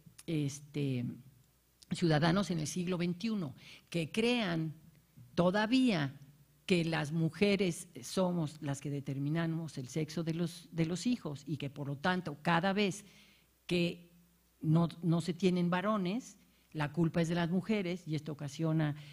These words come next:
ocasiona en muchas ocasiones, este, violencia,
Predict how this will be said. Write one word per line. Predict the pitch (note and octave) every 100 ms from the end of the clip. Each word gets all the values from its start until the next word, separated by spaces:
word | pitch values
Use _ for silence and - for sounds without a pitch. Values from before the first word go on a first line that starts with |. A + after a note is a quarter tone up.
| - -
ocasiona | - C3+ D3+ - D#3+ D#3+ D#3 D#3
en | C#3
muchas | D3 D3+ D#3+
ocasiones, | D3 D3 E3 E3 D#3 C#3+ -
este, | C#3+ C3 - C#3+
violencia, | D3+ F3 G3 F#3 F3 F#3+